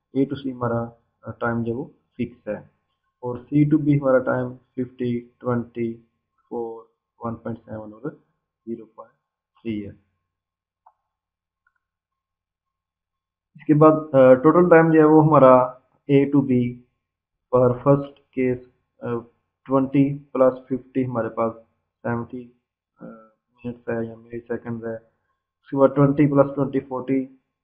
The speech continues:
अ, सेकंड आ गया। ट्वेंटी प्लस फ़ोर है, ट्वेंटी प्लस वन पॉइंट सेवन, ट्वेंटी वन पॉइंट सेवन है और ट्वेंटी प्लस ज़ीरो पॉइंट थ्री, ट्वेंटी पॉइंट थ्री हमारे पास टोटल टाइम जो है वो A to B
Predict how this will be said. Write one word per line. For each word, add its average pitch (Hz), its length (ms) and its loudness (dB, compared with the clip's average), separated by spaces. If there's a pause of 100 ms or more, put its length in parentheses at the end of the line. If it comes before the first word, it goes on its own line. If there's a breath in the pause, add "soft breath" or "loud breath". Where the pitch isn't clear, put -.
(180)
अ, 123 140 -8
सेकंड 123 380 -6
आ 123 100 -4
गया। 117 300 -6
ट्वेंटी 123 540 -8
प्लस - 440 -14 (100)
फ़ोर 120 280 -4
है, 117 200 -6 (720)
ट्वेंटी 123 360 -6
प्लस 120 360 -6
वन 120 120 -8
पॉइंट 117 300 -12
सेवन, 117 420 -14 (120)
ट्वेंटी 110 420 -16 (260)
वन 120 60 -8
पॉइंट 117 300 -14
सेवन 113 340 -16
है 110 140 -16
और 110 380 -20
ट्वेंटी 113 220 -16
प्लस 110 260 -18 (140)
ज़ीरो 113 160 -20 (120)
पॉइंट 107 160 -20
थ्री, 117 300 -10 (680)
ट्वेंटी 117 280 -10
पॉइंट 107 460 -14
थ्री - 440 -12
हमारे 113 200 -6
पास 120 240 -12 (560)
टोटल 131 240 -4
टाइम 107 320 -10
जो 107 80 -20
है 110 60 -14
वो 143 220 -10 (580)
A - 20 -4
to 123 320 -6 (460)
B 117 180 -4